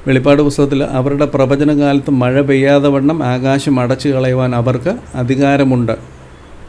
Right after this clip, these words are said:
ഈ രണ്ട് പ്രവാചകന്മാർ എന്താണോ ഏലിയാവിൻ്റെ കാലത്ത് ഏലിയാവ് ചെയ്തത് അത് തന്നെ ചെയ്യും. അപ്പോൾ ഇവിടെ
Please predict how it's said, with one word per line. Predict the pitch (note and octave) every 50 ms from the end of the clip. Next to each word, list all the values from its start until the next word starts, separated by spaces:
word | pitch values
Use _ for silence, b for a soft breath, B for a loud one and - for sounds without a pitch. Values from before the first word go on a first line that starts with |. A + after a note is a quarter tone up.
| - - - - - - - -
ഈ | C3+ C3+
രണ്ട് | C3+ C3 C#3+ D#3+
പ്രവാചകന്മാർ | E3 D#3 D3 C#3+ C#3+ C#3+ C#3+ C#3+ D3 D3 D3 D3+ D3 D3 D3 C#3+ C#3 E3+ C4 C4+ - - - - - -
എന്താണോ | C#3 C#3 D3+ D3 D3 D3 D#3 D#3+ D3+
ഏലിയാവിൻ്റെ | C#3+ C#3 C3+ C#3+ D3 D3 C#3+ D3+ C#3+ C#3+ C#3+
കാലത്ത് | C3+ C3+ C3 C3+ C3 C3 C#3+
ഏലിയാവ് | C3 B2+ C3 C#3 C3+ C3+ C#3
ചെയ്തത് | C3+ B2+ B2+ A#2+ A#2 B2+ B2 C#3+
അത് | - - B2+ B2+ C3 C3
തന്നെ | B2 B2+ C3+ C3
ചെയ്യും. | B2+ B2+ A#2 A2+ B2 A#2+
അപ്പോൾ | A#2 A#2 C#3 D#3 - - - -
ഇവിടെ | C3+ C3 B2+ C3+ C#3 D3+ F3+